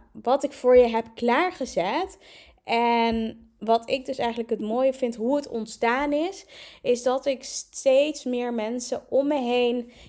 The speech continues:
ja, verschillende dingen wel zie aantrekken. Maar als het gaat rondom het geld, dat daar zoveel overtuigingen op zitten, dat ik bij mezelf ben gaan onderzoeken, maar hoe denk ik dan? En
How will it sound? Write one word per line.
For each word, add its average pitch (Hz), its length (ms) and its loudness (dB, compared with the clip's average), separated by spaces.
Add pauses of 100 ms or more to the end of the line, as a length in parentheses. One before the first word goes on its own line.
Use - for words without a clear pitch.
ja, 247 260 0
verschillende 381 600 -4
dingen 294 300 -4
wel 277 280 4
zie 277 300 -6
aantrekken. 349 840 -2 (400)
Maar 247 140 -2
als 370 260 2
het 415 120 -4
gaat 294 360 -2
rondom 330 500 -2
het 269 140 -2
geld, 247 480 0
dat 262 160 0
daar 277 300 0
zoveel 277 680 2
overtuigingen 262 960 -2
op 294 160 -8
zitten, 277 520 -4 (420)
dat 226 140 -2
ik 254 60 -2
bij 285 140 4
mezelf 262 420 0
ben 240 140 -6
gaan 233 200 -10
onderzoeken, 233 420 -4
maar 247 120 -4
hoe 302 160 0
denk 294 280 0
ik - 280 -8
dan? 190 440 -4
En 247 340 -4